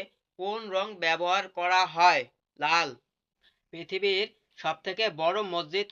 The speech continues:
কোনটি? আল হারাম। আল হারাম মসজিদটি কোথায় অবস্থিত? সৌদি আরব।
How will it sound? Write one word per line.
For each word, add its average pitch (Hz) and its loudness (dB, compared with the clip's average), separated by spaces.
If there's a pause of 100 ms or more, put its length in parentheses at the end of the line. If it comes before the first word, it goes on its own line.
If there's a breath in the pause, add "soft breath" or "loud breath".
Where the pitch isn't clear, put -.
কোনটি? 185 -4 (680)
আল 165 -2
হারাম। 156 -2 (680)
আল - -14
হারাম 180 -8
মসজিদটি 180 -6 (480)
কোথায় 175 0
অবস্থিত? 165 -6 (720)
সৌদি 170 0
আরব। 165 0